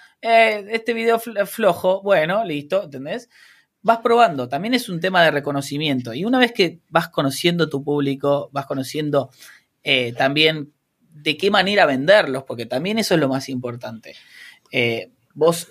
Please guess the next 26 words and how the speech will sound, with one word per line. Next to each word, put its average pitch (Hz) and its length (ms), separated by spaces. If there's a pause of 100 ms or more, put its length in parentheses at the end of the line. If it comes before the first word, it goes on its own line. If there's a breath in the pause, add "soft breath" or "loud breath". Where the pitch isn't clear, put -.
(140)
tenés 165 280
que 190 120
saber 170 360
cómo 156 220
vender 131 500 (100)
un 131 160
video. 120 340
Por 127 140
más 170 160
que 180 80
el 156 80
video 147 500 (500 loud breath)
sea 165 280
algo 180 260
que, 123 300
que, 120 260 (100)
un 151 180
tema 180 260
que 131 180
a 127 40
nadie 175 260
le 139 100
va 147 80
a 170 40
interesar, 165 720 (580 soft breath)
em, 123 580